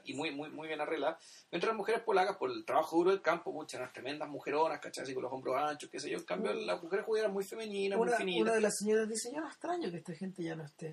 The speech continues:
Speaker 2: ¿Y por qué? Bueno, porque ahora estoy bien, pero no estuvi-, no estaba hablando de... No estaba hablando como de, de...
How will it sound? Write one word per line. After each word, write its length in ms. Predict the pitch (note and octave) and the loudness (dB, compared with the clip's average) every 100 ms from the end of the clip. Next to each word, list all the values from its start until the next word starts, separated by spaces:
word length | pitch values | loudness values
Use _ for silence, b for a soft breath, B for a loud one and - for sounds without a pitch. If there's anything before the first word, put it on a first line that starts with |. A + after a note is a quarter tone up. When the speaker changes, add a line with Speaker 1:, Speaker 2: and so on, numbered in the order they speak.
| F3 | -4
Speaker 2:
¿Y 60 | |
por 200 | F#3 G#3 | -4 -6
qué? 180 | G#3 D4 - | -6 -10 0
Bueno, 200 | A4+ A4+ | 2 4
porque 200 | E4 A3 | 2 0
ahora 100 | D#4+ | 0
estoy 240 | - A#3+ C4 | -2 -6 0
bien, 340 | D#4 E4+ - - b b b b _ | 2 2 0 -8 b b b b _
pero 260 | A3+ G#3+ G#3+ | 2 4 2
no 240 | G#3 G#3 | 2 2
estuvi-, 320 | F#3 - G3+ G#3+ | 2 2 2 4
no 80 | A3 | 4
estaba 300 | G#3+ G3+ A#3 | 8 10 10
hablando 420 | C4 D4 D4 D4 | 6 2 2 2
de... 320 | C#4+ C#4+ C4 | 4 6 6
No 80 | G3+ | 6
estaba 360 | F#3 - G#3+ A3+ | 2 4 6 6
hablando 360 | A#3+ B3+ B3+ | 4 2 0
como 240 | A#3+ A#3+ A#3+ | -2 2 2
de, 100 | A3+ | 4
de... 640 | G#3 G3+ G3 F#3 E3+ D#3+ | 4 4 4 2 -2 -6